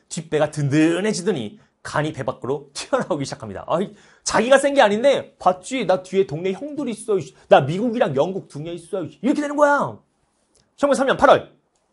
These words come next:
일본 얘기합니다. "한국을, 어, 일본의 보호령으로 삼겠어." 아,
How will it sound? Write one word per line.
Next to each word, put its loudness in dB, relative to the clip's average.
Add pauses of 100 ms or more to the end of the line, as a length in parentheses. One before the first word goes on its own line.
(140)
일본 2
얘기합니다. -2 (480)
"한국을, 2 (320)
어, 0
일본의 0
보호령으로 2
삼겠어." -8
아, -14